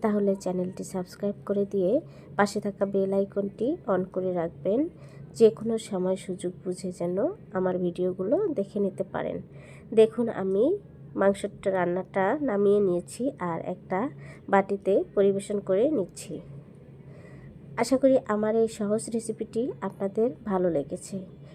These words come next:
রেসিপি ভালো লাগলে আপনাদের ফ্রেন্ড এবং ফ্যামিলির সাথে শেয়ার করতে কিন্তু ভুলবেন না। আপনাদের ভালোবাসা আর সাপোর্ট পেলেই কিন্তু আমার সার্থকতা। আপনাদের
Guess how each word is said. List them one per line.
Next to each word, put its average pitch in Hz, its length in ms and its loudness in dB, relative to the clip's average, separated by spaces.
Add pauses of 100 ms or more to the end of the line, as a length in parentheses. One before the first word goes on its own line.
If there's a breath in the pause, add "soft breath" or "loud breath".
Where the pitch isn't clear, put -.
(160 loud breath)
রেসিপি 226 340 6
ভালো 214 240 2 (100)
লাগলে 208 340 2 (280)
আপনাদের 196 420 -2
ফ্রেন্ড 214 300 2 (120)
এবং 208 160 -2 (140)
ফ্যামিলির 180 460 -2
সাথে 185 260 -2 (320)
শেয়ার 196 220 2 (100)
করতে - 220 -6 (100)
কিন্তু 214 300 0 (320)
ভুলবেন 160 360 -2 (100)
না। 160 80 -6 (520 loud breath)
আপনাদের 208 320 4 (100)
ভালোবাসা 196 540 2 (180)
আর 180 80 -2 (100)
সাপোর্ট - 420 -4
পেলেই 208 360 0
কিন্তু 214 320 -4 (580 loud breath)
আমার 196 220 2 (160)
সার্থকতা। 156 680 -2 (560 loud breath)
আপনাদের 220 360 4